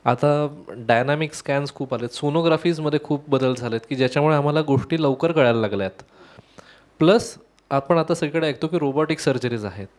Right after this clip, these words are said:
रिप्लेसमेंट्समध्ये, किंवा आता जसं फूट अँड अँकलमध्ये आम्ही करायला लागलो, याला एमआयएस सिस्टीम म्हण-, म्हणतात,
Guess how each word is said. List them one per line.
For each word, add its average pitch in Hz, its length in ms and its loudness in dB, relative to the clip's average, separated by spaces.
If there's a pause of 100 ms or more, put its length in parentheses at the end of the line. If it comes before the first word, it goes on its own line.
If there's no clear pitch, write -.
(180)
रिप्लेसमेंट्समध्ये, 117 840 -2
किंवा 151 280 2
आता 143 260 0 (800)
जसं 131 180 0
फूट 139 240 -2
अँड 151 100 2
अँकलमध्ये 139 380 0
आम्ही 135 160 -4
करायला 123 260 0
लागलो, 117 200 0
याला 123 300 2
एमआयएस 147 560 0
सिस्टीम 135 300 -8
म्हण-, 120 360 -12
म्हणतात, 110 300 -6